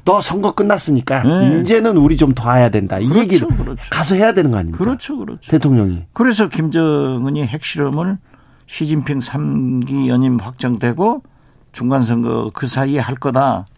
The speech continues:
Speaker 2: 했는데 김정은도 바이든이 실패할 것으로 보도되니까 안 했잖아요.
Speaker 1: 네.
Speaker 2: 지금 적당한 기회를 보고 있다고요.
Speaker 1: 예.
Speaker 2: 칠 차 핵실험을 하면은 기술 소형 경량화 핵실험이기 때문에 굉장히 파급이 커요.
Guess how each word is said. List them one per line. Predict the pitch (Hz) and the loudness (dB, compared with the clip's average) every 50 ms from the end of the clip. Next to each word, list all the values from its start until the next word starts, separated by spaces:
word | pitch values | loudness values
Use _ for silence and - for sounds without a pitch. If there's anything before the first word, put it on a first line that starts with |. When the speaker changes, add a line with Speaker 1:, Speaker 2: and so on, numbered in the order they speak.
| _ - | _ -10
Speaker 2:
했는데 | 170 170 175 170 156 160 175 170 - - _ - _ _ - | -8 -6 -6 -6 -4 -4 -4 -4 -6 -8 _ -20 _ _ -4
김정은도 | - 156 151 135 147 139 131 123 123 117 110 143 147 139 120 107 - - - _ _ _ - | -2 -2 0 0 0 0 2 2 2 2 0 0 -2 -2 -4 -6 -10 -14 -20 _ _ _ -6
바이든이 | - 117 131 131 135 139 131 139 | -2 0 0 0 0 0 -2 -2
실패할 | 123 - - 160 - - 139 151 135 | -4 -4 -4 -6 -4 -4 -4 -4 -4
것으로 | - - 135 131 - 147 127 | -4 -6 -6 -6 -4 -6 -6
보도되니까 | 117 127 127 117 131 117 95 117 117 117 - - 127 113 - | -4 -2 -2 0 0 0 0 0 -2 -2 -2 -2 -4 -4 -4
안 | - 117 117 | -4 0 0
했잖아요. | 120 113 - - 104 90 - 85 87 - - | 0 0 0 -2 -8 -8 -8 -10 -14 -10 -6
Speaker 1:
네. | - 117 120 110 98 101 117 - - - - - | -2 0 0 0 0 -2 -6 -10 -16 -20 -10 -4
Speaker 2:
지금 | - 190 214 208 165 | -2 0 2 2 2
적당한 | - 160 156 - 196 190 190 180 147 | 2 0 0 0 2 2 2 0 0
기회를 | - 156 160 170 180 180 175 | 2 4 4 4 4 2 0
보고 | 131 120 139 143 175 170 | 0 0 2 2 2 2
있다고요. | 127 - 120 90 69 73 71 76 87 - 123 127 | 2 0 -2 -4 -4 -6 -10 -12 -10 -2 2 4
Speaker 1:
예. | 131 127 131 131 - - - - - _ _ _ _ _ _ - | 4 4 4 2 -2 -8 -18 -20 -20 _ _ _ _ _ _ -8
Speaker 2:
칠 | - 226 - | -6 -2 0
차 | - 202 | 2 2
핵실험을 | 190 180 - - 196 202 202 185 170 117 | 2 2 0 0 0 0 0 0 0 0
하면은 | 104 104 107 104 95 90 90 92 101 95 107 - 135 139 131 135 123 120 - | 0 -2 -2 -2 -4 -6 -6 -6 -8 -8 -10 -10 -8 -6 -6 -4 -6 -6 -10
기술 | - - - 131 127 147 139 107 80 - - _ _ _ _ _ _ _ | -10 -8 -8 -6 -4 -2 -2 -2 -4 -6 -12 _ _ _ _ _ _ _
소형 | - - 160 165 160 147 135 | -6 -2 0 2 2 0 0
경량화 | - 123 117 123 127 127 127 123 117 110 - - | -2 0 2 2 2 2 2 0 0 -2 -4 -6
핵실험이기 | 110 104 - - 127 123 113 104 98 92 | -10 -12 -8 -4 -2 -2 0 0 -2 -4
때문에 | - - 98 101 95 101 107 110 120 123 120 95 87 - _ _ _ _ _ _ - | -4 -4 -4 -4 -2 -2 0 0 0 0 -2 -4 -6 -10 _ _ _ _ _ _ -18
굉장히 | - 104 117 135 139 135 160 175 180 - | -12 -8 -6 -6 -6 -4 -4 -4 -4 -4
파급이 | - - 160 175 190 175 170 156 | -6 -6 -4 -2 0 0 0 -2
커요. | - - - 214 220 156 78 | -4 -2 -2 0 0 0 -2